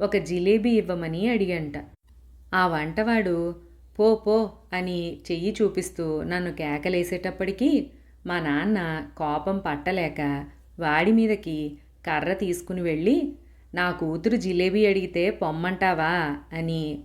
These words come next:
ఒక్కటేశారుట. వెంటనే వంటవాళ్ళందరూ వంట చెయ్యడం ఆపేసి పొయ్యిల్లో నీళ్లు పోసేసి వెళ్ళిపోయారు. ఇంకేముంది, పెళ్ళింట్లో ఒకటే గోల.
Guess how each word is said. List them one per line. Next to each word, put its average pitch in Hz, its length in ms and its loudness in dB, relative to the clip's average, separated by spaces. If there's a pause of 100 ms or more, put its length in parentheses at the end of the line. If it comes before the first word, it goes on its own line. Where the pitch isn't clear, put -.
(180)
ఒక్కటేశారుట. 160 880 -2 (680)
వెంటనే 170 640 0
వంటవాళ్ళందరూ 147 1300 0
వంట 139 300 -4
చెయ్యడం 156 460 -2
ఆపేసి 160 680 0 (500)
పొయ్యిల్లో 226 500 4
నీళ్లు 185 340 2
పోసేసి 170 640 -4
వెళ్ళిపోయారు. 185 680 0 (640)
ఇంకేముంది, 202 840 2 (380)
పెళ్ళింట్లో 196 640 2
ఒకటే 175 580 0
గోల. 180 460 -2